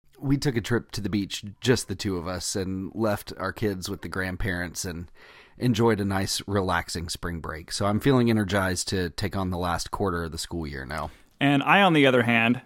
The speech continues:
Speaker 2: had possibly the busiest week of the entire school year,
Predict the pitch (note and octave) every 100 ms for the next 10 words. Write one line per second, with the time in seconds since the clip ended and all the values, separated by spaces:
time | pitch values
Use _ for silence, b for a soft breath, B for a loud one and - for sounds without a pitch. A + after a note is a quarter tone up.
0 | - - A#2+ A#2 A2+ - - _ - -
1 | C#3 C#3+ C#3+ C#3 A#2 F#2 - C3+ C3+ B2
2 | A2+ A2 A#2+ A2+ - - _ - B2+ B2+
3 | B2 A2 A#2+ G#2+ - - A#2+ A2 G#2 A2+